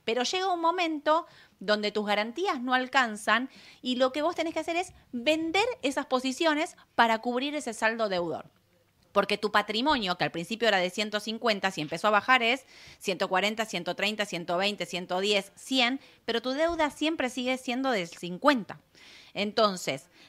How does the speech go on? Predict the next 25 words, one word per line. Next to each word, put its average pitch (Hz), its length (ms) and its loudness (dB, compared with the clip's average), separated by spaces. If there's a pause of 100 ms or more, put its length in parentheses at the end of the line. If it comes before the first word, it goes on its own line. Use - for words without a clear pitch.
lo 196 240 2
que 202 100 -2
se 214 180 4
hace 254 440 6
es, 214 220 -4
cuando 180 180 -4
se 208 80 -4
dicen, 233 240 -4
"Saltan 285 480 4
los 196 160 0
stop 247 500 0
por 196 180 4
cobertura". 185 640 2
¿Qué 294 180 -6
quiere 480 280 0
decir 247 300 -2
en 170 120 -4
el 156 100 -4
mercado, 160 480 -2
"saltan 185 560 0
los 156 160 -8
stop - 380 -8
por 165 180 -4
cobertura"? 151 580 -6 (280)
Es, 214 340 0